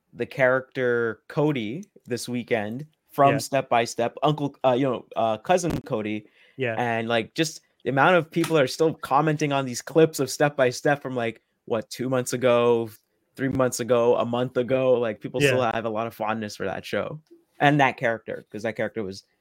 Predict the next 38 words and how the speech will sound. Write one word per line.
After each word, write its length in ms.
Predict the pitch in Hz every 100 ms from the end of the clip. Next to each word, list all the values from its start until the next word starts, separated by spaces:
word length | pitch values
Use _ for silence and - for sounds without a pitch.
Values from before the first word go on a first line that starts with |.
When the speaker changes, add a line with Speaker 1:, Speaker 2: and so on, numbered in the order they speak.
| _ -
Speaker 1:
basically 800 | 135 - 139 131 127 127 120 - _ _ _
the 100 | -
Michelangelo 880 | 127 127 123 120 113 110 110 95 98 -
of 180 | 104 107
that 240 | 104 -
series. 480 | - 101 92 92 -
Basically, 300 | 120 117 120
like, 160 | 110
a, 280 | 110 104 98 - _ _ _ -
uh, 140 | 110
even 140 | 120 131
though 80 | 131
he 60 |
seemed 200 | 127 143
like 140 | 131 117
a 40 |
burnout 520 | 107 127 131 127 123
living 280 | 123 123 123
in 120 | 120
a, 180 | 113 107
in 120 | -
a 80 | 107
van, 320 | 104 131 131
like, 140 | 117 110
he 120 | 120
was 200 | 113 -
very 580 | 117 117 117 113 113 - _ - - -
kinda 180 | 113 113
wise 340 | 113 120 123
beyond 300 | 117 123 117
his 160 | 110 135
years. 240 | 151 151
He 80 | 127
was, 100 | 117
like, 120 | 120
a, 180 | 110 120
<laughs> 40 |
a 100 | -